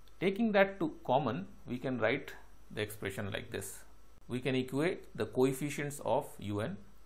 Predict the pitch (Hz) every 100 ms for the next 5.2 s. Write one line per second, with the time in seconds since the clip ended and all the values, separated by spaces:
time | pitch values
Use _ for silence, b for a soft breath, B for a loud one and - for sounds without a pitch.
0 | - - - - - 107 98 107 104 117
1 | - - - - - - - - - -
2 | - - - 98 127 120 127 113 98 -
3 | - - 98 101 - - - - - -
4 | 165 226 226 196 147 139 151 214 - 127
5 | 165